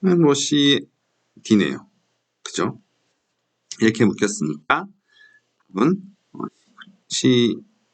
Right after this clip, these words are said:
and D or not C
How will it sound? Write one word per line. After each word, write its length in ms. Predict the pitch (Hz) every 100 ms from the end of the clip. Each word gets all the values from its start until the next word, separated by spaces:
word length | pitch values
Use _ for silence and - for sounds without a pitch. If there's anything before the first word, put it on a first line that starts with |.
| _ _ _ _ _ _
and 160 | 95 95
D 300 | 123 175 202 - -
or 380 | - 87 110 180 - _ _ _ _ _ _ _ -
not 140 | - -
C 460 | - - 151 196